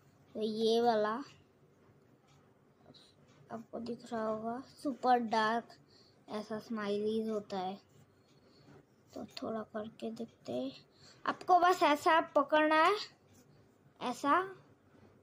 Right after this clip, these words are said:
Pen के तरह ही, लेकिन ऐसा थोड़ा पीछे से। मेरे एक trick है, आप यूज़ कर सकते हो कि ये जो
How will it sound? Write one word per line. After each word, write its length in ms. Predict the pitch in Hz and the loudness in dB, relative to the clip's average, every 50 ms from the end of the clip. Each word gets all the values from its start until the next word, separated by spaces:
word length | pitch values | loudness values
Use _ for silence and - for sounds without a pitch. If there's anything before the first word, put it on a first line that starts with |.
| _ - | _ 2
Pen 260 | 339 320 320 339 349 330 | 4 4 4 4 2 2
के 140 | - 381 370 | 2 2 4
तरह 320 | 381 370 349 339 330 311 | 6 6 6 8 8 8
ही, 220 | 294 311 359 381 403 - - _ - | 6 6 4 2 0 -6 -14 _ -6
लेकिन 380 | - 294 302 294 330 285 254 - - | -4 -2 2 2 2 2 0 -2 -6
ऐसा 480 | - 214 196 - - 214 - - - - _ _ _ _ _ _ _ _ _ _ _ _ _ - _ - _ _ _ _ _ _ _ _ - - | -6 -6 -6 -6 -8 -8 -10 -10 -10 -14 _ _ _ _ _ _ _ _ _ _ _ _ _ -20 _ -20 _ _ _ _ _ _ _ _ -12 -8
थोड़ा 120 | - - | -8 -8
पीछे 600 | - - - 294 320 320 302 285 - 339 320 311 | -8 -8 -10 -10 -10 -8 -8 -4 2 4 4 4
से। 460 | 302 - 381 359 440 440 - _ _ _ - - - - _ _ - - - _ _ - - _ - - _ _ | 4 4 2 2 2 0 -10 _ _ _ -20 -20 -20 -20 _ _ -20 -20 -20 _ _ -20 -20 _ -20 -20 _ _
मेरे 380 | 269 262 269 277 277 285 285 330 339 349 349 349 | -6 -2 0 2 4 4 6 8 8 8 8 8
एक 60 | 349 - - - - - - | 6 4 -2 -18 -18 -8 -2
trick 340 | 330 359 - - _ - 339 | 0 0 0 -2 _ 2 2
है, 280 | 320 285 320 339 359 | 4 6 6 4 4
आप 220 | - - 302 294 - | 2 0 -2 -4 -4
यूज़ 300 | 262 285 320 - 226 - | -6 -6 -4 -4 -6 -2
कर 220 | - - 294 277 269 | 0 2 2 2 2
सकते 380 | 262 - 254 240 - - 262 | 0 -2 -4 -4 -4 -2 0
हो 160 | 254 269 311 381 - - _ _ _ _ _ - - _ _ - | 0 2 2 0 -2 -4 _ _ _ _ _ -20 -20 _ _ -4
कि 60 | 320 | 0
ये 400 | 339 339 339 330 330 330 330 339 302 | 0 2 2 2 4 4 4 2 4
जो 300 | 277 349 359 359 381 | 6 6 8 8 8